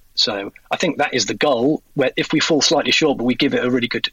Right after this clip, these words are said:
go, um, you know, so if we came fifth or sixth, but we really nearly did it, I'd say that's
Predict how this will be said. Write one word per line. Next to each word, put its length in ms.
go, 440
um, 420
you 100
know, 100
so 160
if 80
we 60
came 180
fifth 240
or 60
sixth, 280
but 100
we 160
really 540
nearly 240
did 200
it, 160
I'd 100
say 160
that's 240